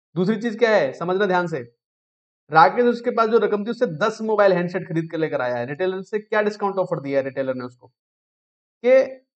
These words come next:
"आठ खरीद भाई, दो तो मैं मे-, मुफ्त दे दूंगा तुझे", ठीक है? तो retailer के पास से, दुकानदार के पास से कितने मोबाइल जा रहे हैं? दस, और उसमें से free कितने हैं भाई? दो। तो कितने percent का discount हो गया?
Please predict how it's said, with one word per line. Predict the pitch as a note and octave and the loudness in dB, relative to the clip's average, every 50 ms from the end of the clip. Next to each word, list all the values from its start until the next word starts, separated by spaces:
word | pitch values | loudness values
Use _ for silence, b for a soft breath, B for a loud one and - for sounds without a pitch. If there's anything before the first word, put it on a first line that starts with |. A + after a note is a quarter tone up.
| _ _ _ - D3+ | _ _ _ 0 4
"आठ | D#3+ - G#3+ A#3 - - | 6 8 8 6 4 0
खरीद | - G3 F#3+ G#3 G3+ F#3+ E3+ | -4 -4 -4 -4 -2 0 2
भाई, | E3+ E3 F#3 A3+ - - _ _ _ _ _ _ - | 2 2 2 0 -6 -14 _ _ _ _ _ _ -16
दो | D3+ C3+ C3 F3 F#3+ G3 | -14 -4 2 4 4 6
तो | G3+ A3 | 4 4
मैं | A3 A3+ | 2 2
मे-, | G#3+ G3+ G3+ G3 F3+ | 2 0 0 0 0
मुफ्त | E3+ F3 F3 - F#3+ | -2 -4 -4 -4 -2
दे | D#3+ E3 D#3 | -2 -2 -2
दूंगा | D3+ D#3 E3+ E3+ | -2 -4 -6 -6
तुझे", | D#3+ D#3 C3+ C3+ B2 C3+ _ _ _ _ _ _ _ _ _ _ _ _ _ _ _ _ _ _ - | -6 -6 -6 -8 -10 -10 _ _ _ _ _ _ _ _ _ _ _ _ _ _ _ _ _ _ -16
ठीक | D3+ - G#3 | -6 -2 -2
है? | A3 G#3+ G#3+ - - _ _ _ _ _ _ | -2 -2 -2 -8 -16 _ _ _ _ _ _
तो | G#3 F3 | 0 0
retailer | F3 E3 E3+ A#3 B3+ C4+ C#4 C#4 C#4 | 2 2 4 8 8 8 8 8 6
के | C#4+ | 2
पास | C#4 - A#3 G#3+ G#3+ G#3 - - | 0 2 4 4 2 2 -2 -8
से, | A3 A#3 | -8 -6
दुकानदार | G3+ G3 - F#3 F#3 F#3+ G3 G#3 G#3 G#3 | -6 0 2 2 2 4 2 0 0 0
के | A3 | -2
पास | G#3+ G#3+ G3+ G3 G3+ | -2 0 0 -2 0
से | - G#3 | -2 -6
कितने | - G#3+ G#3 - G#3+ A3 | -6 -6 -6 -4 -4 -2
मोबाइल | G#3 G3+ G3 G3 G3+ G3 | 0 2 2 2 2 2
जा | F#3+ F#3 | 2 2
रहे | F3+ G3+ A3 | 2 2 -2
हैं? | G3 D3+ | -4 -2
दस, | D#3 D3+ D3 - - _ _ _ _ _ _ _ _ _ _ _ - | -2 -2 -2 -4 -8 _ _ _ _ _ _ _ _ _ _ _ -2
और | F3 E3 | -2 -2
उसमें | E3 F#3+ F3+ | 0 -2 -2
से | G3+ | -2
free | G3 G3 F#3+ F3+ G3 | -2 -2 -2 -2 -2
कितने | F#3+ G3+ G3+ G#3 G#3 | -2 -2 -2 0 0
हैं | G#3 G#3 G3 | 0 2 2
भाई? | G3 A3+ | 0 -2
दो। | G3 D3 C#3+ C#3 A#2+ - - _ _ _ _ _ _ _ _ _ _ - | -2 -4 -6 -6 -8 -8 -12 _ _ _ _ _ _ _ _ _ _ -14
तो | E3 | -8
कितने | - G#3 G3 A#3+ B3 | -4 -4 -2 -2 0
percent | A#3 C4+ A3 - A#3+ A3 G#3+ | 0 0 0 0 -2 -2 -2
का | - A3+ | -2 -2
discount | G3 G3 - - G3+ F#3+ F3+ E3 | -2 -2 -2 -2 -2 -2 -2 -4
हो | D#3 C#3 | -6 -6
गया? | B2+ B2 | -6 -8